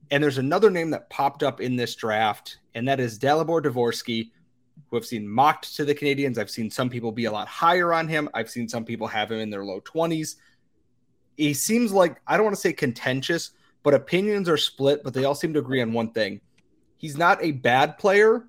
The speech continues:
They're just differentiating opinions on what his upside might be. And Tony, I'm curious, could the Canadiens add a third Slovak in this draft, or are they better off in that top ten range there, uh,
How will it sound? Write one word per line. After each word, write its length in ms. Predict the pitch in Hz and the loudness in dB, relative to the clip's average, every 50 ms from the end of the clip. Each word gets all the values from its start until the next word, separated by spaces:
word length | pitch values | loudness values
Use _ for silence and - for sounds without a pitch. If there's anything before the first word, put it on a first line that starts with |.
| _ _ - | _ _ -4
They're 180 | 131 139 139 | 0 0 0
just 220 | 135 139 135 131 - | 0 0 -4 -4 0
differentiating 1000 | 151 156 147 - 151 139 139 139 143 139 - - 143 131 131 131 131 127 123 117 | 0 0 0 0 0 0 0 0 0 -2 -4 -2 0 0 0 0 -2 -2 -4 -4
opinions 500 | - - - 147 135 135 131 127 117 123 | -6 -6 -4 -4 -2 -2 -2 -2 -2 -4
on 160 | 110 107 104 | -6 -6 -4
what 200 | 120 131 143 135 | -2 -2 0 0
his 220 | - 139 131 117 - | 0 -2 -4 -4 -4
upside 460 | - 117 113 - - 135 123 113 107 | -6 -6 -6 -4 -2 -2 0 0 0
might 280 | 107 110 107 104 101 - | -2 -2 -4 -4 -4 -6
be. 320 | - 117 113 113 110 - _ _ _ _ _ _ _ _ _ _ - | -4 -4 -2 -4 -4 -6 _ _ _ _ _ _ _ _ _ _ 0
And 280 | 147 147 147 147 139 | 2 4 4 2 0
Tony, 360 | 139 - 156 156 165 156 139 131 | 2 2 2 2 4 2 0 0
I'm 120 | 131 127 | 0 -2
curious, 600 | 127 - - 135 143 143 127 113 107 - - - _ _ _ _ _ _ _ _ _ _ - | -4 -4 -2 0 2 2 2 0 -2 -4 -8 -14 _ _ _ _ _ _ _ _ _ _ -2
could 180 | - 151 147 147 | 2 2 2 2
the 120 | 170 175 | 2 -2
Canadiens 480 | 165 - 160 156 156 160 165 165 143 - - | -2 -2 -2 -2 -2 0 -2 -2 -4 -4 -4
add 320 | 120 120 123 135 151 156 143 | -2 0 2 2 2 2 2
a 180 | - 131 131 | 0 -2 -2
third 340 | 127 - - 131 135 135 131 | -2 -4 -4 -4 -4 -4 -4
Slovak 540 | - - 120 120 120 123 123 135 131 131 - | -6 -6 -2 0 0 2 2 2 2 2 0
in 80 | 139 131 | -2 -2
this 160 | 123 113 - | -4 -4 -6
draft, 420 | - 123 117 120 135 147 - - - - | -4 0 2 2 2 2 0 -6 -10 -6
or 320 | 131 127 131 131 131 123 | -4 -2 0 0 2 2
are 40 | 120 | 2
they 120 | 120 143 | 2 0
better 360 | 156 139 170 160 151 147 147 147 | 0 2 2 2 2 4 4 4
off 260 | 143 143 143 - - - | 4 4 2 -2 -4 -6
in 180 | 127 127 127 | -4 -2 0
that 260 | 123 120 120 117 - | 0 0 -2 -4 -6
top 420 | - - - 123 120 120 - _ _ _ _ _ _ _ _ _ _ - | -10 -6 -4 -2 -2 -4 -4 _ _ _ _ _ _ _ _ _ _ -8
ten 260 | - 131 131 131 127 | -4 -4 -4 -2 -2
range 320 | 127 131 147 175 185 147 | -2 -2 -2 -4 -4 -4
there, 380 | 127 123 117 113 117 117 117 - _ _ _ _ _ _ - | -2 -2 0 0 0 -2 -4 -8 _ _ _ _ _ _ -2
uh, 360 | - 110 104 101 101 107 104 | 0 2 2 2 2 0 -4